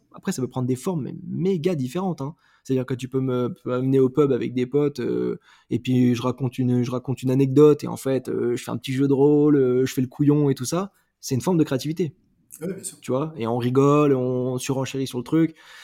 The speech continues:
Speaker 1: Ok, j'ai fait quelque chose qui va au-delà de simplement me nourrir, euh, devoir travailler obligatoirement et, euh, les besoins, euh, besoins primitifs, quoi, tu vois, euh, c'est, ok, on est allé un peu plus loin. Mais, euh, si c'est pas fait, euh, quand je me couche, je me couche pas, hein.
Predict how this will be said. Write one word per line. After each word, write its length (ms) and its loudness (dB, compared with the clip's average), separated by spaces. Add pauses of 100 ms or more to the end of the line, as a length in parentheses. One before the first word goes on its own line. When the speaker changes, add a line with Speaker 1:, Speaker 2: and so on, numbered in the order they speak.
(340)
Speaker 1:
Ok, 200 -2 (960)
j'ai 180 -6
fait 180 0
quelque 260 0
chose 280 0
qui 340 -2
va 240 0
au-delà 320 4
de 100 0
simplement 380 -2
me 80 0
nourrir, 480 2 (420)
euh, 440 -2
devoir 240 0
travailler 540 2
obligatoirement 760 -2 (360)
et, 180 2
euh, 300 0
les 80 -2
besoins, 440 -2
euh, 140 -2
besoins 240 -6
primitifs, 440 -2
quoi, 120 -12
tu 80 -16
vois, 220 -2
euh, 340 -8 (500)
c'est, 360 -8 (160)
ok, 180 -6
on 100 -10
est 140 -8
allé 80 -2
un 60 -2
peu 100 0
plus 140 -2
loin. 180 -2 (720)
Mais, 180 2
euh, 320 0
si 160 -6
c'est 160 -2
pas 140 -4
fait, 260 2
euh, 300 -2
quand 160 -10
je 80 -8
me 80 -4
couche, 260 -6
je 80 -6
me 60 -6
couche 140 -8
pas, 100 -4
hein. 200 -8